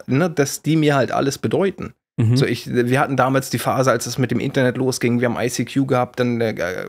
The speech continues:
Speaker 1: keine Ahnung, Skype oder was. Dann haben wir Facebook für uns entdeckt und man hatte da zigtausende Bekanntschaften.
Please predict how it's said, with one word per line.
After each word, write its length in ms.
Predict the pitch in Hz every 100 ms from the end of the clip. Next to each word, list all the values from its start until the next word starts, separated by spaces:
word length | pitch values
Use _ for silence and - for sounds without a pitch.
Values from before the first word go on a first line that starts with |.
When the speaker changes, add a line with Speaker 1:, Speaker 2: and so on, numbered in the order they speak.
| -
Speaker 1:
keine 220 | - 123
Ahnung, 180 | 110 120
Skype 460 | - - 113 151 -
oder 140 | 147
was. 220 | 139 151 - - - - - -
Dann 260 | 135 131
haben 160 | 127 120
wir 80 | 110
Facebook 480 | 151 165 - 147 -
für 100 | 143
uns 180 | 139
entdeckt 440 | 120 127 135 135 -
und 340 | 127 - -
man 180 | - 139
hatte 200 | 147 147
da 160 | 131 127
zigtausende 1000 | - 196 170 - - - 170 160 165 151
Bekanntschaften. 840 | 135 151 180 - 123 - 143 196